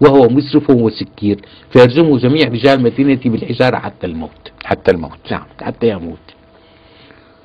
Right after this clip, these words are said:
Speaker 1: كل إنسان سب أباه أو أمه فإنه يقتل. قد سب أباه أو أمه دمه عليه.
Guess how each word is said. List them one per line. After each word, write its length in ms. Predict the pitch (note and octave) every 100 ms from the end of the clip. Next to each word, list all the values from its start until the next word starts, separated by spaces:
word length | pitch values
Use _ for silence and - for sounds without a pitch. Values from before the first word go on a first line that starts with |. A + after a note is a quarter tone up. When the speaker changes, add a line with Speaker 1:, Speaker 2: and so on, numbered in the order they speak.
| _ _ _ _
Speaker 1:
كل 240 | D#3+ F3 D3+
إنسان 420 | C#3 C#3 B2+ A2+
سب 400 | - E3+ C#3+ C3
أباه 540 | A#2 A#2 - D#3 D3+
أو 420 | D3 C3 B2 A#2
أمه 320 | A2+ G#2 G2 G#2+
فإنه 480 | C3+ C3+ C3+ A2+ F2+
يقتل. 360 | - - E2+ E2 - _ _ _ _ _ _ _ _ _ _ _ - _ -
قد 140 | B2+
سب 280 | - D3+ A#2
أباه 300 | G#2 G#2+ C3+
أو 420 | C3 A#2 G#2+ A2
أمه 280 | C3 C#3+ A#2
دمه 420 | A#2 A#2 G#2 F#2+
عليه. 300 | D#2+ D2+ -